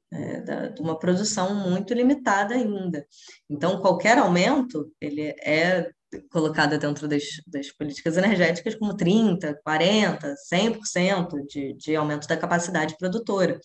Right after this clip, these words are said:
Mas isso dentro do, do, do, do aspecto real, do cenário real, é pouco ainda pro que, pro que pode vir. E isso tem algumas, algumas causalidades, né? Tem, tem, dá pra se explicar por alguns motivos.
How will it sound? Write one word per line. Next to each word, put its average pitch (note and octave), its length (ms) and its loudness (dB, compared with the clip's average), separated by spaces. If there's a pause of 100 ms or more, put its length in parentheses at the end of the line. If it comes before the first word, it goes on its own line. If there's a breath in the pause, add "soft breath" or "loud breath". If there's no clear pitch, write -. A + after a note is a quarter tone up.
(560 loud breath)
Mas E3 240 6
isso G3 480 0
dentro A#3+ 420 2
do, F#3 340 -2
do, D#3+ 280 -6
do, D#3 220 -6
do D3+ 140 -6
aspecto D3+ 440 -4
real, D3+ 420 0
do F#3+ 120 -2
cenário D3+ 360 -2
real, D3+ 600 0 (360 loud breath)
é E3+ 140 -2
pouco C4 420 6
ainda E3+ 480 2
pro D#3+ 300 -6
que, D3+ 500 -6 (280)
pro E3+ 100 -20
que F3 100 -8
pode E3 300 -2
vir. D3+ 300 -4 (400 loud breath)
E G3 200 2
isso D4 300 4
tem C#4+ 260 4
algumas, D#4 680 -2 (180)
algumas A#3+ 320 2
causalidades, F#3+ 800 2
né? E3+ 380 -2
Tem, E3+ 160 -10
tem, - 220 -8 (540)
dá F3+ 140 4
pra G3 180 -2
se G3 100 -4
explicar F3+ 440 -2
por F#3 100 -4
alguns F3+ 220 2
motivos. D#3 580 -4